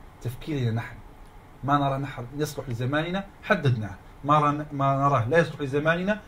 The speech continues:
ننفيه. لكن الصواب إذا رجعنا إلى النبي صلى الله عليه وسلم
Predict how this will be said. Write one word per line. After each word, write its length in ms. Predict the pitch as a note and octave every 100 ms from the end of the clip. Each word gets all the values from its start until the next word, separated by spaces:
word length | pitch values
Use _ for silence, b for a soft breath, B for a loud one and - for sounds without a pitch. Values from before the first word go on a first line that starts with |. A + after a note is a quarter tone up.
| -
ننفيه. 380 | A#3+ - A#2+ G2+ - - - - - B B B
لكن 360 | D#3+ F3 F3
الصواب 460 | D3+ - C3+ C3 A#2+
إذا 160 | A#2+ C3
رجعنا 340 | C3 C3 B2
إلى 260 | B2 A#2+ A2+
النبي 260 | A#2+ D3+
صلى 160 | C#3 A2+
الله 80 | -
عليه 100 |
وسلم 120 | F#2+